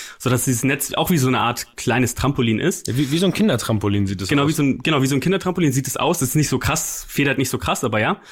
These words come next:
Speaker 1: Ähm, und du hast so einen Ball, der ist, ja, so handgroß, also kleiner als ein Handball, relativ, äh, lasch aufgeblasen. Und, ähm, du spielst es zwei gegen zwei. Und du schlägst den Ball letztendlich dann mit, auch wie,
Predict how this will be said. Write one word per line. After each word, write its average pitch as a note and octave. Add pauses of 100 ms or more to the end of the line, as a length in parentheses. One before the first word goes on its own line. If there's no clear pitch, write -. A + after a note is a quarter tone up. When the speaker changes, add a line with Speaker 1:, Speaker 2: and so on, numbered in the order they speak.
(320)
Speaker 1:
Ähm, C3
und C#3
du C3
hast C#3+
so B2+
einen A#2
Ball, F#3
der A2+
ist, - (160)
ja, A#2
so A2
handgroß, D3+
also A2+
kleiner A#2+
als A2+ (100)
ein A2+
Handball, E3 (320)
relativ, C#3
äh, B2
lasch B2+
aufgeblasen. D3 (800)
Und, D3
ähm, C3
du B2
spielst E3+
es C#3+
zwei C3
gegen A2
zwei. C#3 (1400)
Und C3+
du C#3
schlägst D#3+
den C#3+
Ball C3+
letztendlich C#3+
dann B2
mit, B2
auch -
wie, C#3